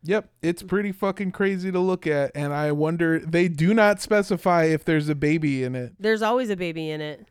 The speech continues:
Speaker 1: Yeah, but they don't specify on here that there's a baby in it, so I know for a matter of
Speaker 2: <laughs> You're
Speaker 1: fact
Speaker 2: just gonna
Speaker 1: that these
Speaker 2: choke to death on that baby.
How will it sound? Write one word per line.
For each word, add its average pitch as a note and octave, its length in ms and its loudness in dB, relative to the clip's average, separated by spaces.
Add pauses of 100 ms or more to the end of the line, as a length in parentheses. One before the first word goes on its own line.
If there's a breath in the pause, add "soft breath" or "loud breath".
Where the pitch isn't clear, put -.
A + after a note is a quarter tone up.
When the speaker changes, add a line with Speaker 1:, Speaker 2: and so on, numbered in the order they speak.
Speaker 1:
Yeah, D3+ 540 2
but C#3+ 180 -2
they D#3+ 120 2
don't F#3 180 0
specify F3+ 720 2
on D#3 120 2
here F3+ 280 2
that D#3+ 160 0
there's D#3+ 220 2
a D#3 80 0
baby E3 420 4
in D3 100 0
it, - 220 -4
so E3 220 2
I F#3 160 6
know G3 420 6
for F#3+ 240 0
a F3 60 2
matter F3 340 4
of E3 60 6
Speaker 2:
<laughs> - 20 4
You're C4+ 100 2
Speaker 1:
fact F#3 220 4
Speaker 2:
just B3 80 0
gonna F3+ 60 4
Speaker 1:
that - 80 -8
these F3+ 100 2
Speaker 2:
choke A3+ 240 2
to A3+ 100 -4
death G#3 280 0
on G3+ 80 0
that G3 160 0
baby. G#3 580 -4